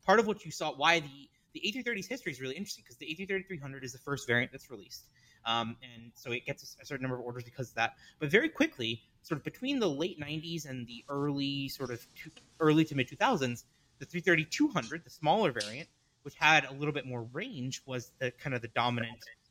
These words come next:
part of that family. And then as you got towards the back half of the, the, the, the two thousands, um, and into the twenty tens, you saw the three thirty-three hundred pick back up 'cause people realized just how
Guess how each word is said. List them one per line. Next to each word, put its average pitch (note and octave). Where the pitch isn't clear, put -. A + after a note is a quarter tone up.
part C#3+
of B2
that A#2
family. A3
And E3
then D#3
as E3
you E3
got E3
towards D#3+
the C#3
back D3
half D#3
of B2
the, C3
the, B2+
the, B2
the B2+
two -
thousands, B2+
um, A#2+
and C3
into D3
the B2
twenty A#2+
tens, G3+
you C3
saw C#3+
the B2+
three C3
thirty-three C3
hundred B3+
pick -
back A#2+
up A#2
'cause D3
people D#3
realized C3+
just -
how C3+